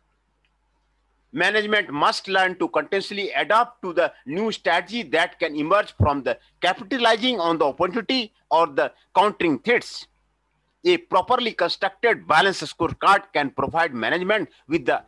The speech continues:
ideal tool in reaching to the turbulent environment and helping the organization to correct the course of the success.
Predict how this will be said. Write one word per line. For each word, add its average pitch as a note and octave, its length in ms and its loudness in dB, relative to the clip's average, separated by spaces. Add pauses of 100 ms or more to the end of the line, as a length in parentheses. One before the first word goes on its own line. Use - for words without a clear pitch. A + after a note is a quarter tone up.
(140)
ideal G3+ 400 2
tool B3+ 220 2 (120)
in F3 180 0
reaching F#3 420 0
to F3 160 -4
the D#3+ 160 2 (380)
turbulent F3+ 440 2
environment D#3+ 640 0 (140)
and D#3+ 160 -2
helping F#3 480 -4
the D#3 80 2
organization D#3 640 -2
to C3 60 -2
correct - 420 -4
the C3+ 120 -2 (200)
course E3 280 0
of G2 140 -6
the - 80 -20
success. - 600 -18